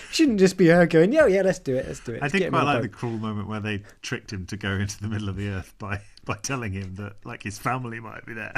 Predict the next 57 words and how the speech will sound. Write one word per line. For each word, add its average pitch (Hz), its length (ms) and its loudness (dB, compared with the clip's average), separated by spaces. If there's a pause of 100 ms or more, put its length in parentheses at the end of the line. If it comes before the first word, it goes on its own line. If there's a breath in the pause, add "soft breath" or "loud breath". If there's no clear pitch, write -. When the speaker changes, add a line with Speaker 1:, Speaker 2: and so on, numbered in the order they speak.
(180)
Speaker 1:
Yeah, 156 220 2
Speaker 2:
That's 139 160 4
Speaker 1:
might 160 120 8
Speaker 2:
really 185 140 4
Speaker 1:
be 131 60 2
there. 151 160 2
Speaker 2:
dark. - 480 0 (360 loud breath)
Speaker 1:
It 143 100 -2
was 254 160 -2
Speaker 2:
Really 285 340 0
Speaker 1:
dark. 190 120 -8
Speaker 2:
dark. - 120 -8
Speaker 1:
And 254 80 2
his 330 100 2
best 175 320 4
mate 247 260 -2
told 143 240 -2
him 123 120 -4
as 127 120 -6
well, 254 160 -8
his 127 160 -8
little 139 180 2
Speaker 2:
Yeah. 110 80 -4
Speaker 1:
girlfriend. - 520 -10
Yeah, - 180 -12
bloody - 180 -8
Speaker 2:
Um, 120 920 0
Speaker 1:
that - 80 -8
was 127 120 -8
cruel. 135 420 -8
Speaker 2:
they 135 100 -2
could 127 120 -6
have 113 100 -8
done 147 160 -4
something 95 260 -8
with 92 120 -8
that. 82 160 -12
He 104 100 -8
could 104 140 -10
have 101 80 -14
turned 120 240 -4
on 92 80 -4
them 87 120 -8
at 95 60 -10
the 107 80 -6
end, 92 280 -6
but, 95 220 -8
um, 92 320 -4 (380)
Speaker 1:
Yeah. 98 320 -8 (680 loud breath)
Speaker 2:
uh, 156 260 8
but, 208 260 0
but 190 160 0
yeah, 208 220 2
there's 165 240 0
just, - 280 -10
like, 180 300 -2
it's, - 520 -6